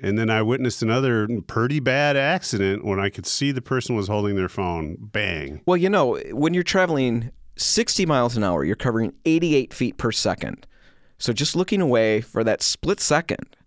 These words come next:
Speaker 1: Right.
Speaker 2: You know, think of all the distance that you cover in a vehicle like that, you know, I started riding motorcycle. And while the distracted driving thing is a big deal if you're in a car and all of that, I mean, obviously it's a big deal.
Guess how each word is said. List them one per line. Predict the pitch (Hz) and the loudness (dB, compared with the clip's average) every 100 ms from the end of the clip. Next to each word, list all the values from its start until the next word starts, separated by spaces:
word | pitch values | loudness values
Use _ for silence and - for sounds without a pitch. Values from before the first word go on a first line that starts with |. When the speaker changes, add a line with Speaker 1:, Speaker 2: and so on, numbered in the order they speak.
| _ - | _ -8
Speaker 1:
Right. | 85 139 147 - | -2 -2 -2 -2
Speaker 2:
You | |
know, | 117 | -2
think | - 175 185 | 0 -2 -2
of | - | -2
all | - 139 147 151 | 2 2 2 0
the | 123 | 0
distance | 135 139 - 104 - | -2 -2 0 -2 0
that | 110 | -2
you | 113 | -2
cover | - 135 113 110 101 - - - - - | -2 -2 0 2 0 -2 -20 -20 -8 -2
in | 120 | 0
a | |
vehicle | 110 120 107 | 2 2 2
like | 101 95 | 0 2
that, | 92 92 - | 2 2 0
you | |
know, | 104 104 - | 0 2 2
I | 113 | 0
started | - 123 110 | 2 0 2
riding | 107 110 110 107 | 2 2 2 2
motorcycle. | 147 185 156 101 78 - 64 - | 2 2 0 0 -2 -2 -2 -2
And | 113 113 113 110 101 - - - - | -2 0 0 0 -2 -10 -20 -20 -4
while | 123 127 | 0 2
the | |
distracted | 120 - 135 123 120 | 0 2 2 2 2
driving | 117 117 113 | 2 2 2
thing | 110 113 | 0 0
is | 104 110 | 0 -2
a | |
big | 110 104 | -2 -2
deal | 110 110 | 0 0
if | 110 - | 0 0
you're | 104 | 0
in | |
a | 95 | 0
car | - 104 90 90 127 | -2 0 2 4 4
and | 104 | 2
all | 90 | 0
of | 87 | 0
that, | 90 107 131 | 2 2 2
I | |
mean, | 127 127 | 0 2
obviously | 110 214 127 90 95 | 2 2 0 -2 -4
it's | - | -4
a | |
big | - 90 | -6 -4
deal. | 101 104 | 0 -2